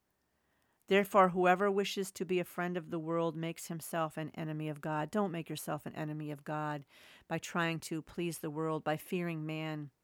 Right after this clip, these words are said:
instead of God here in this situation, because I know the agenda, it's full bore, and it's being fought in the civil rights arena, which is one reason why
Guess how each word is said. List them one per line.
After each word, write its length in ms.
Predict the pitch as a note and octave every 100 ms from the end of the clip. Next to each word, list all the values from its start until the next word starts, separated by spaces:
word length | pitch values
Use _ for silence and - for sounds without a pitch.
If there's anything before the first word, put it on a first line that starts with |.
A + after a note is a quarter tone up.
| _ _ -
instead 340 | E3 - D#3+
of 140 | D3 -
God 340 | D#3+ E3 D#3
here 320 | D3+ D#3 C#3+ - _ - -
in 140 | E3+ D#3+
this 120 | D#3
situation, 680 | - D#3+ D#3+ D#3 D#3 - D3+
because 240 | - E3
I 140 | D#3+ E3
know 420 | E3+ F3 E3+ D3+ _ _ _ _ _ _ - -
the 140 | F3+ F3
agenda, 420 | D#3+ F3 F#3 -
it's 160 | D#3
full 260 | - F3+ E3+
bore, 360 | D3 F3+ E3+ E3+ - - -
and 200 | F3+ F3+
it's 100 | F#3
being 220 | G3 F#3
fought 300 | - F3+ F3+
in 100 | F3+
the 80 | E3
civil 320 | - E3+ D#3+
rights 280 | D#3+ D#3+ -
arena, 320 | D#3 E3 D#3+
which 220 | D#3+ -
is 100 | F3+
one 200 | E3+ G3
reason 500 | F#3 F#3 F3 E3+ D#3+
why 440 | D#3+ F3+ F3+ D#3+